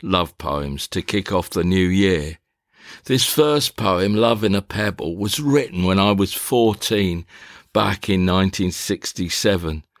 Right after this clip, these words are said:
when I was attending Clare Secondary Mod, though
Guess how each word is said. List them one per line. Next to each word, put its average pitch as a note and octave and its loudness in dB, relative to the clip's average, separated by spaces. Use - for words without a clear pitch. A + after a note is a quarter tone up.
when G#2+ 2
I G#2+ 4
was G#2+ 2
attending A2 2
Clare G2 0
Secondary F#2+ 0
Mod, G2+ 4
though G2 2